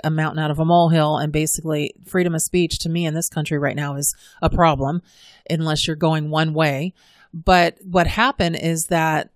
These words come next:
you can choose to ignore it if it's not worth that person's time and you just don't want to escalate it. And that's what I decided to do ag-, on this one. I just said, "You know what? I'm gonna ignore this comment. It was left on my website." And then I just deleted it. And I thought, if this person wants to continue, then that's on them.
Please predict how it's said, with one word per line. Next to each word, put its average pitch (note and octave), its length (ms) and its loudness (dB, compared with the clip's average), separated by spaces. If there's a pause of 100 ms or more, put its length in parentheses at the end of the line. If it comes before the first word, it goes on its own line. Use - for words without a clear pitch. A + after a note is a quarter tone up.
(200)
you F3+ 200 0
can F3 180 -4
choose G#3 380 2
to C4+ 160 0
ignore F#3 400 2
it - 260 -2 (540)
if F3+ 180 0
it's - 160 -6
not F3 240 0
worth F#3 240 0
that F3 220 0
person's F#3 400 0
time E3 340 -2
and D#3+ 100 -4
you D#3 80 -4
just E3+ 300 -2
don't E3 140 -4
want D#3+ 120 -2
to - 120 -6
escalate C#3 500 -2
it. C3 160 -8 (320)
And G3+ 160 2
that's C4+ 180 2
what D#4+ 120 2
I G3 160 2
decided F3+ 440 0
to - 80 -4
do E3 260 0
ag-, D#3 160 -6 (100)
on E3 140 -2
this D#3+ 260 -2
one. C3+ 160 -4
I D3 100 -2
just F3 180 -4
said, F3 200 0
"You F#3+ 60 0
know G3+ 120 0
what? G3 300 0 (420)
I'm G#3 180 2
gonna A3+ 240 4
ignore F3+ 420 2
this F3 160 0
comment. D#3 580 -2
It D3+ 60 -4
was C#3+ 180 -6
left D#3 260 -2
on F#3 80 0
my F#3 120 2
website." D3+ 640 0 (400)
And D#3 240 0
then D3+ 120 0
I D3+ 140 0
just D#3 220 -2
deleted E3 360 0
it. C3+ 140 0
And D#3 80 -6
I D#3+ 60 -6
thought, C#3+ 240 0
if - 80 -8
this F3+ 160 -4
person F3+ 340 -2
wants F3 160 -4
to F#3+ 100 -6
continue, G#3 560 0
then F3 160 0
that's D3+ 240 -4
on D#3 180 -4
them. C#3+ 340 -4